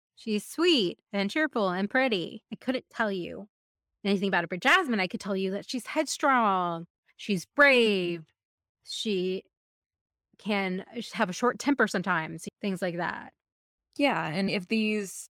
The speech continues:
Speaker 2: episodes had been handled better and the series had continued, I feel like you would have maybe had a chance to explore, like, who is Aurora? 'Cause we don't really get to know her that well in her original movie, but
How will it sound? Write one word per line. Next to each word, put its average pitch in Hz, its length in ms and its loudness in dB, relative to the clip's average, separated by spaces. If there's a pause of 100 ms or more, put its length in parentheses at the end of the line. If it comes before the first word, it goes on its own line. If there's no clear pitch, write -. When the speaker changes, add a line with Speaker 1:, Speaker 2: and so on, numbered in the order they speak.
(360)
Speaker 2:
episodes 196 420 -2
had 185 160 0
been 175 100 -2
handled 165 540 -2
better 180 640 0
and 180 180 -2
the 165 60 -4
series 180 300 -4
had - 160 -4
continued, 190 580 0
I 151 80 2
feel 175 200 -2
like 165 220 -2 (360)
you 180 120 0
would 180 80 2
have 180 140 0
maybe 190 380 0
had 160 180 0
a 165 60 -2
chance 170 460 -4
to 233 180 0
explore, 151 460 -4
like, 143 260 -4
who 196 180 2
is 254 160 2
Aurora? 101 560 -2
'Cause - 140 -10
we 190 80 0
don't 185 120 -2
really 180 200 -4
get - 160 -6
to 175 100 -6
know 170 160 0
her 175 100 -4
that 160 220 0
well 165 160 0
in 170 80 -8
her 180 80 -2
original 165 340 -4
movie, 170 400 -4
but 156 360 0